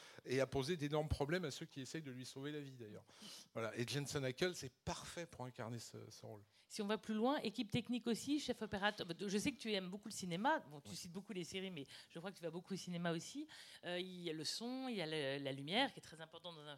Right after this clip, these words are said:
Speaker 2: dans un film. Est-ce que ça aussi, tu peux aussi orienter ou, ou là, tu vas pas jusque-là ?
Speaker 1: Alors, euh, on a, on, en fait, on a, le hasard a fait, c'est une belle histoire, que quand Bleiberg devait être adapté au cinéma, euh, Langman avait mandaté trois scénaristes américains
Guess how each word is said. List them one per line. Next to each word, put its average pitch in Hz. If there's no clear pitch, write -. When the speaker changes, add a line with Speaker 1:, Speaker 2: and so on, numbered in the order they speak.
Speaker 2:
dans 143
un 147
film. 277
Est-ce 180
que 208
ça 247
aussi, 254
tu 247
peux 220
aussi 247
orienter 214
ou, 233
ou 180
là, 196
tu 196
vas 180
pas 185
jusque-là ? 151
Speaker 1:
Alors, 139
euh, 139
on 147
a, 175
on, 156
en 175
fait, 202
on 139
a, 143
le 143
hasard 156
a 135
fait, 147
c'est -
une 117
belle 156
histoire, 120
que 127
quand 160
Bleiberg 151
devait 117
être 113
adapté 117
au 120
cinéma, 135
euh, 113
Langman 135
avait 120
mandaté 120
trois 147
scénaristes 123
américains 110